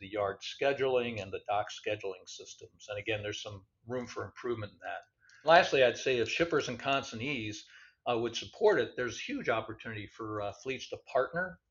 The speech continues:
you know, so that way you can optimize their own freight networks. You know, I have a truck coming into a yard,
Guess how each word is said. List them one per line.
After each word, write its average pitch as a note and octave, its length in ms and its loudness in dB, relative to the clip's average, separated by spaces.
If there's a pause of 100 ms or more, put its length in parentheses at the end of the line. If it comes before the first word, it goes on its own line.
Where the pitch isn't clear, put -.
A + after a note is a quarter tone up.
you A#2+ 80 -6
know, A2+ 100 -2
so B2+ 140 -4
that C3+ 240 4
way C3 80 2
you B2 120 -2
can A#2+ 140 -6
optimize A#2+ 600 0
their G#2 160 -2
own A#2 120 -4
freight B2 320 0
networks. B2 540 -6
You A#2 120 -8
know, G#2+ 80 -4
I A2 120 -2
have A#2 120 0
a G#2+ 60 -4
truck B2 300 -2
coming A#2+ 240 -6
into A#2 240 -8
a A#2 40 -2
yard, A2+ 480 0